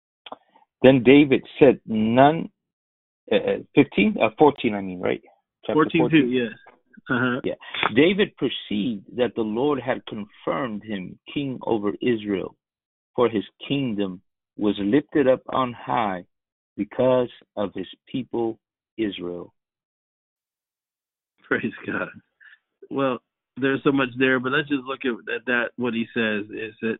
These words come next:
Speaker 2: David perceived that the Lord had confirmed him. And what that implies was that David, at that moment of his life, was really wondering.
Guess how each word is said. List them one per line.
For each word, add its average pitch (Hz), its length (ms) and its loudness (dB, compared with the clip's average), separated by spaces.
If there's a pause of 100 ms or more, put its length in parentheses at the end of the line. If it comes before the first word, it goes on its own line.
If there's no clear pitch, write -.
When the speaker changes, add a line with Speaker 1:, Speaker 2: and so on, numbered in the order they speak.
(140)
Speaker 2:
David 123 420 -4
perceived 117 720 -6 (1900)
that 113 180 -4
the 117 60 -4
Lord 113 300 -2
had 117 200 -4
confirmed 117 560 -2
him. 98 140 -6 (1600)
And 113 140 -6
what 123 180 -4
that 135 160 2
implies 135 600 0
was 117 200 -6
that 110 180 -10
David, 123 420 -6 (100)
at 120 120 -10
that 117 160 -2
moment 127 400 -4
of 107 100 -6
his 107 160 -8
life, 117 460 -2
was 104 180 -8
really 113 240 -4
wondering. 110 520 -6